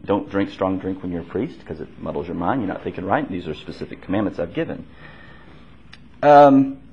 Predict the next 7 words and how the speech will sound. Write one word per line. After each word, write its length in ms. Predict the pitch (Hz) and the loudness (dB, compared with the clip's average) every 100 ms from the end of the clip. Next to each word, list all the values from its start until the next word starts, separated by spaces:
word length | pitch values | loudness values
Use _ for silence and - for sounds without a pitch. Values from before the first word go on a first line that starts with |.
| - - - - - - - - - - | -20 -20 -20 -20 -20 -20 -20 -20 -18 4
others 420 | 117 151 147 147 | 6 8 6 4
say 220 | 143 135 | 6 6
it's 260 | 135 110 107 | 4 -2 -10
just 220 | 117 - | -14 4
bad 240 | 104 107 | 6 6
timing. 440 | 107 98 117 123 | 4 2 2 0
<laughs> 60 | 135 | 0